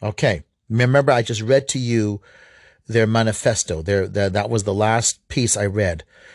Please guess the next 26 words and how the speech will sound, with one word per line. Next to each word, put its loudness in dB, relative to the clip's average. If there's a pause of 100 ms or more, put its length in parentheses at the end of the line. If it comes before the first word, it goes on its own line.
(220)
was 2
from -4
Black -2
Lives -2
Matter -4
website. -6 (420)
Let's -4
look -2
at -8
this. 0
Detroit, 0 (520)
Black 0 (160)
Lives -2
Matter, -2
B 0
L 2
M, -4 (260)
organization 0
has -2
deleted 0
its -6
controversial -2 (460)
"What 0
We 0
Believe" 0
page -6